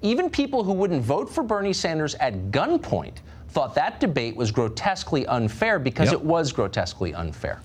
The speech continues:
Speaker 2: Yep.
Speaker 1: So in the end, just as impeachment helped Donald Trump, being attacked by the flunkies on C N N helped Bernie Sanders. But the oblivious media kept going, bolstering the campaign of a man they hate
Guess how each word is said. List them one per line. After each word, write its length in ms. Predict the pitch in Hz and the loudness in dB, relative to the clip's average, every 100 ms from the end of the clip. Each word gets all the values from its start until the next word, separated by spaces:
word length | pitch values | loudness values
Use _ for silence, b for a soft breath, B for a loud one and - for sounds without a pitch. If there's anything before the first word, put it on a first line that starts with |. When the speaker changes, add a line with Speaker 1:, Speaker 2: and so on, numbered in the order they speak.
| - | -8
Speaker 2:
Yep. 280 | 52 65 - - | -2 -2 -2 -4
Speaker 1:
So 160 | 131 | -2
in 220 | 117 180 302 | 2 2 2
the 160 | 277 | 2
end, 240 | 156 120 95 | 2 0 0
just 240 | - - | 0 2
as 100 | 226 | 2
impeachment 680 | 196 139 - 254 254 175 123 | 2 0 -2 0 0 -2 -2
helped 260 | 107 143 - | -2 -4 0
Donald 320 | 117 95 90 | 0 0 -4
Trump, 380 | - 269 143 - B B B B | 0 0 0 -6 B B B B
being 220 | 143 139 | 0 0
attacked 500 | 104 - 180 233 - | -2 -2 -2 -4 0
by 80 | 156 | 0
the 80 | 120 | 0
flunkies 500 | 113 175 165 151 117 | 0 -2 2 2 2
on 120 | 110 | 0
C 220 | - 165 | 0 2
N 60 | 156 | 2
N 140 | 160 | 0
helped 360 | 143 139 - - | 0 -2 -4 -2
Bernie 240 | 120 113 | 0 0
Sanders. 640 | - 131 120 95 - - B B B B B | 0 0 0 -4 -8 -12 B B B B B
But 100 | - | -2
the 80 | 113 | 2
oblivious 480 | 98 113 135 156 151 | 2 2 2 2 0
media 240 | 131 117 | 0 2
kept 320 | 110 - 123 - | 0 -2 -4 0
going, 300 | 98 82 73 - 104 - | -2 -2 -8 -6 -4 2
bolstering 520 | 135 190 - 269 262 | 2 2 2 2 2
the 80 | 254 | 0
campaign 520 | - 226 208 185 143 | 0 -2 0 0 0
of 100 | 127 | 2
a 60 | 123 | 2
man 260 | 120 117 | 2 2
they 160 | 101 101 | 2 0
hate 460 | 107 220 180 - | 2 2 2 -2